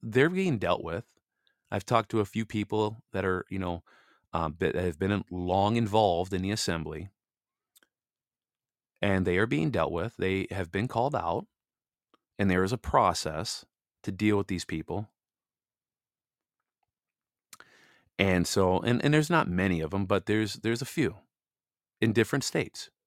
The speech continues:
And they're getting taken care of. And when I say getting taken care of, I don't mean the mafia way that, "Oh, they're gonna get whacked." No, no, no. There, there's a lawful process that involves, you know, rescinding their J C Os,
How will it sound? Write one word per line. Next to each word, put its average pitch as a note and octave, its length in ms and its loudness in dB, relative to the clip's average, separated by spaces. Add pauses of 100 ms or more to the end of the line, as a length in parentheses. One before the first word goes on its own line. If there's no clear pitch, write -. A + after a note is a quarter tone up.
(2000)
And G#2 100 2
they're G#2 80 4
getting - 200 -2
taken G#2+ 280 -2
care D2+ 240 -4
of. - 220 -14 (720)
And C3 80 6
when C#3 80 10
I - 20 6
say C#3 140 4
getting B2+ 160 4
taken G2 300 -2
care F#2+ 160 0
of, E2 80 -2
I F#2+ 60 4
don't G#2 120 2
mean G#2 140 0
the F2 80 -4
mafia D#2+ 420 -4
way D#2 220 -2
that, D#2 100 -6
"Oh, D#2+ 140 -2
they're D#2+ 120 -2
gonna E2+ 140 -4
get E2 140 -4
whacked." D2+ 260 -6
No, A#2+ 160 2
no, A#2+ 160 2
no. F#2 220 -2
There, G#2+ 200 0
there's A#2+ 160 0
a D3+ 60 2
lawful G#2 340 0
process D#2+ 680 -6 (1800)
that F#2+ 280 6
involves, F#2 640 2
you G2 100 0
know, F2+ 320 -4
rescinding G2+ 640 0 (960)
their G#2 100 2
J F2+ 220 2
C A#2 200 -2
Os, - 440 -10